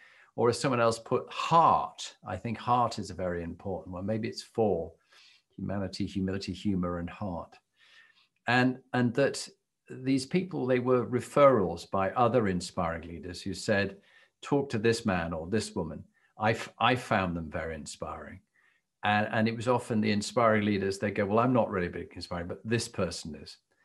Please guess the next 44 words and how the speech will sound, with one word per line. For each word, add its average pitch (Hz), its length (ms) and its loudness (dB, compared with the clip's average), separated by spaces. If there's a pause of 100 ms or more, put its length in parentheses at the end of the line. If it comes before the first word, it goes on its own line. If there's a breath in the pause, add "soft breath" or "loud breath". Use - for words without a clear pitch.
(380 soft breath)
Um, 92 540 -4
it's - 300 -12
the 127 100 0
ones 123 260 4
who 113 100 -2
tell 110 260 0
you 98 80 0
they 101 140 0
are 98 140 2
terribly 90 360 0
inspiring 85 420 -4
and 87 80 -8
they 90 80 -4
should 101 260 -4
be 87 140 -6
on 78 140 -8
your 82 100 -10
show 82 340 -6 (640 soft breath)
are 95 160 0
the 92 60 -4
ones 92 320 -4
that 95 120 -2
I 95 80 0
actually 98 460 -4 (100)
have - 400 -6 (140)
said, 95 260 -6
"Thank 95 280 -4
you, 92 80 -2
but, 90 340 -4 (120)
uh, 90 300 -6 (140)
no." 95 420 -2 (920 soft breath)
I 104 140 -6
think 127 200 0
it, 110 140 -2
it 113 100 -2
has - 460 -4
to 101 100 -6
be, 92 400 -2 (520)
um, 92 560 -12 (960)
with 110 180 -2
that 113 140 2
humility 107 760 4
and 90 100 -2
inspiration. 95 760 -2